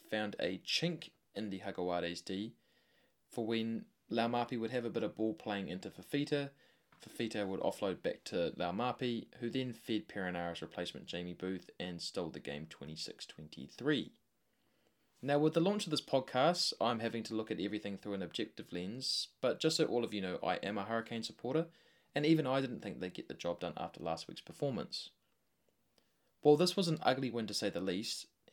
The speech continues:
head coach Jason Holland kept his word when he said his squad would rectify their shortcomings in round one, the most glaring of which was their physicality in the tackle. Starting both Asafo Aumua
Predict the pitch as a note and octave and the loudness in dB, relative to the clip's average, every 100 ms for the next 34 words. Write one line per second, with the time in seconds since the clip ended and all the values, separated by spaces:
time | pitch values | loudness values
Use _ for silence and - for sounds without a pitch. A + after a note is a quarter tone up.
0 | - D#3+ - C#3 - - A2+ G#2+ G2+ G2 | 2 2 2 -2 -2 0 0 0 -2 -4
1 | G2+ - - - - G#2+ G2+ G2 F#2 F2 | -4 -4 -6 -4 -4 0 0 -2 -6 -4
2 | F#2 E2+ - - - F#2 D#2+ E2+ - - | -4 -4 -4 -2 0 -2 -4 -6 -6 -4
3 | - F2 E2 E2 - F#2 - E2+ E2+ F2 | -2 0 0 -2 -4 -6 -6 -6 -6 -6
4 | F2+ F2 F2 F#2 C3+ - _ _ _ _ | -6 -4 -4 -4 -6 -14 _ _ _ _
5 | - A#2 A2+ - B2+ C3+ C3+ G#2+ F2+ - | -4 0 0 0 0 0 0 -2 -2 -4
6 | - F2+ - F#2 - A2 G2 - C3 - | 0 -2 -2 -6 -6 -6 -4 -2 -2 -2
7 | D#2 C#2 E2+ - C3 - - _ _ _ | -6 -8 -6 0 0 -2 -14 _ _ _
8 | _ _ _ _ _ _ _ - - D3+ | _ _ _ _ _ _ _ -8 0 6
9 | E3 F3 D3+ D3 B2+ - D3+ D3 C#3+ B2+ | 6 6 4 4 2 4 4 4 4 2
10 | A#2+ B2 | 2 2